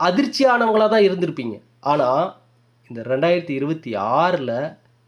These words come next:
இந்த போராட்டம் எப்படி இருக்குன்னா, அந்த அதிர்ச்சியை தாண்டி இப்ப முயற்சியில இறங்க வேண்டிய நேரம்.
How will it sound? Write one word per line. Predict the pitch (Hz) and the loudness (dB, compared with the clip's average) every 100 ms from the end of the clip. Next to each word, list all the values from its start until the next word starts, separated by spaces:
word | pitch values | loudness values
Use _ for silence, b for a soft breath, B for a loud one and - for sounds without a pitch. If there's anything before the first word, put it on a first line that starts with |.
| _ _ _ _ _ _ - | _ _ _ _ _ _ -16
இந்த | 123 - | -12 -6
போராட்டம் | 143 165 190 185 151 | 0 2 2 2 0
எப்படி | 127 - 160 | -2 -2 -4
இருக்குன்னா, | 143 120 110 123 147 - _ _ _ | -4 -8 -10 -8 -8 -12 _ _ _
அந்த | 131 123 - | -10 -8 -8
அதிர்ச்சியை | 127 139 202 - 190 175 147 117 - _ _ | -4 -2 -2 -4 -4 0 0 -4 -16 _ _
தாண்டி | 156 175 202 190 247 240 b b | 0 2 2 -2 -4 -10 b b
இப்ப | - - 151 | -10 -4 -4
முயற்சியில | 139 170 220 285 - 262 | 0 0 2 0 0 2
இறங்க | 214 190 180 | 4 2 2
வேண்டிய | 165 135 123 | 0 -2 -4
நேரம். | 110 - | -4 -8